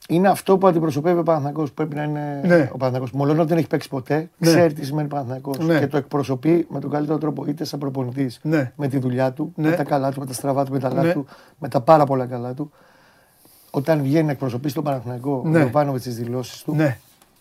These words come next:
Speaker 1: είναι ο Παναθηναϊκός εκείνη την ώρα. Είναι αυτό που θέλει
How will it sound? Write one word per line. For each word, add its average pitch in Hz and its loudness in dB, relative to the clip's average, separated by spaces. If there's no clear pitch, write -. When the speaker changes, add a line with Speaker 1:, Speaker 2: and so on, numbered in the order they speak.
Speaker 1:
είναι 165 2
ο 165 0
Παναθηναϊκός 131 -8
εκείνη 127 -12
την 120 -12
ώρα. 120 -16
Είναι 143 -4
αυτό 151 -4
που 135 -8
θέλει 165 2